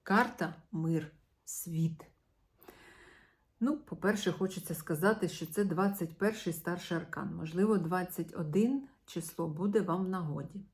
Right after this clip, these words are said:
Запам'ятайте. Може, двадцять першого жовтня щось важливе станеться. А також це може бути пропозиція поїхати за кордон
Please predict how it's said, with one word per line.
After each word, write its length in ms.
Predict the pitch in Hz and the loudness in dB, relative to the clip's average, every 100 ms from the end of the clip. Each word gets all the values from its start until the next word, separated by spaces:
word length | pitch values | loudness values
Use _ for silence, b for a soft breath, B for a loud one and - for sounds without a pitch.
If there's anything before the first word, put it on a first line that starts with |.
| _ | _
Запам'ятайте. 920 | 160 160 180 180 180 175 - - - _ _ _ B B B B B B B | -4 -2 0 0 -2 -4 -12 -12 -20 _ _ _ B B B B B B B
Може, 220 | - 151 151 | -4 0 0
двадцять 440 | 151 156 160 151 | 0 -2 -2 -4
першого 400 | 170 160 175 160 | -4 -4 -4 -2
жовтня 400 | 156 202 - 170 | 0 -2 0 -2
щось 280 | 160 170 175 | -2 -6 -4
важливе 420 | 170 160 165 165 | -4 0 0 -2
станеться. 640 | 160 - 147 - - - - _ _ _ _ | -4 -6 -6 -8 -12 -16 -18 _ _ _ _
А 160 | - 165 | -4 -4
також 500 | 165 240 277 247 - | 4 4 6 2 2
це 180 | - 208 | 2 6
може 380 | 196 202 190 180 | 8 6 4 2
бути 440 | 165 220 240 214 | 0 -2 2 0
пропозиція 720 | 196 190 - 170 208 226 190 | 0 -6 -2 0 0 0 -2
поїхати 580 | - 170 202 202 196 160 | 0 -2 -2 -2 -2 -2
за 140 | 156 | -2
кордон 540 | 196 185 170 156 135 | -2 -2 -4 -4 -4